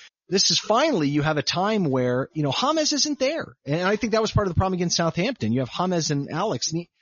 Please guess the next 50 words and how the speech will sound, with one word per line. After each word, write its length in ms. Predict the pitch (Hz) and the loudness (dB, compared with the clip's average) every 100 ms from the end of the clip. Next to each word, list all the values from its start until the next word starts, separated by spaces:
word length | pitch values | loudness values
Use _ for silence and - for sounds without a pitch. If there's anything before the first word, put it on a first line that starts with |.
| _ | _
you 80 | 160 | -2
know 60 | 165 | 2
what 60 | |
I 20 | 175 | 2
mean? 140 | 170 | 4
Those 220 | 165 196 | 4 2
guys 300 | 196 185 165 | 2 2 0
are 60 | 147 | 0
guys 300 | 160 165 156 | 0 0 -2
that 120 | 160 | -2
kinda 180 | 160 160 | 0 0
wanna 140 | 151 | 0
serve 300 | 135 151 156 | 0 0 -2
a 60 | 135 | -2
ball 440 | 120 127 156 151 | -2 0 0 0
and 200 | 120 120 | 0 -2
get 140 | 117 151 | -2 -2
it 120 | 143 | 0
inside 480 | 139 - 127 143 156 | -2 -2 -2 -2 -2
and 160 | 123 | -2
take 160 | 120 147 | -2 -2
high 140 | 147 | -2
risk 280 | 143 135 - | 0 -2 -4
passes, 600 | 139 135 156 180 185 175 | -2 -2 -2 -2 -2 -2
and 180 | 131 120 - - - _ - | -2 -2 -4 -14 -20 _ -4
he's 220 | 233 214 | -2 2
gone. 360 | 220 277 135 131 | 2 2 2 0
I 40 | |
mean, 100 | 160 | 2
that 160 | 170 - | 2 2
seemed 340 | - 208 202 | 2 4 2
to 40 | 175 | 2
me 140 | 170 | 2
the 80 | 147 | 2
perfect 360 | - 151 127 | 0 0 -2
opportunity 680 | 139 135 127 - 139 123 110 | -2 -2 -2 -2 0 0 -2
to 80 | 98 | -4
play 240 | - - | -2 -2
Alex, 340 | 120 139 107 - | 0 -2 -2 -4
especially 400 | - 139 - - | -2 -2 0 -4
if 120 | 101 | -4
you 60 | 110 | -6
got 120 | 104 | -4
Cenk 220 | 117 107 | -4 -4
Tosun 360 | 117 139 - 92 | -4 -2 -4 -4
in 120 | 87 | -6
there 200 | 85 85 | -6 -6
as 140 | - | -6
well. 360 | 120 139 120 110 | -4 -2 -2 -2
And 180 | 107 | -2